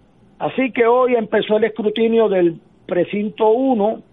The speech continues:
Eh, va a tardar ese escrutinio porque hay recuentos de papeletas legislativas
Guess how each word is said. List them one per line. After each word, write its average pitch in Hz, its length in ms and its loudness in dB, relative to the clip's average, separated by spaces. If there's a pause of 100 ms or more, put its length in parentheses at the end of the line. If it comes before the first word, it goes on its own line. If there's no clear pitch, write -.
(1200)
Eh, 151 260 -4
va 170 240 2
a 208 40 0
tardar 202 560 2
ese 220 220 2
escrutinio 226 760 0
porque 208 380 0
hay 185 160 2
recuentos 208 760 -2
de 196 100 -2
papeletas 196 800 0
legislativas 190 1040 0